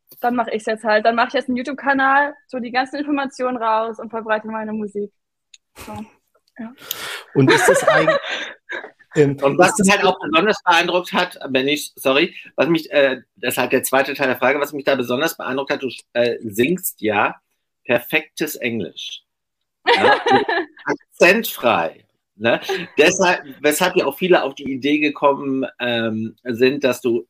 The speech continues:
Speaker 3: äh, internationale, ähm, Erfahrung hast, ne? Und,
Speaker 1: Mhm.
Speaker 3: äh, internationale Einflüsse und all dies.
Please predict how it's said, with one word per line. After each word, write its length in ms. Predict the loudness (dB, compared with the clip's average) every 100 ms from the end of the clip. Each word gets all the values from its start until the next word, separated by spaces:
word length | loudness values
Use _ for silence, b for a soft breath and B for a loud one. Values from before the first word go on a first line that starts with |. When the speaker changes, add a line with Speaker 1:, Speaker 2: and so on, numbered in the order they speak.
| _
Speaker 3:
äh, 260 | -4 -2 -2 -6 _
internationale, 1200 | 2 2 0 -2 -4 -2 0 2 0 0 -2 -4 -8
ähm, 400 | -6 -6 -8 -10 _ _
Erfahrung 680 | 0 2 2 4 2 0 -2
hast, 360 | -8 -8 -20 _ _ _ _ _
ne? 280 | 0 4 4
Und, 260 | 4 0 0
Speaker 1:
Mhm. 60 |
Speaker 3:
äh, 160 | 0 0 2
internationale 720 | 2 2 0 2 0 0 0
Einflüsse 600 | -2 -2 -4 -4 -4 -8
und 140 | -10
all 140 | -8 -8
dies. 340 | -6 -6 -8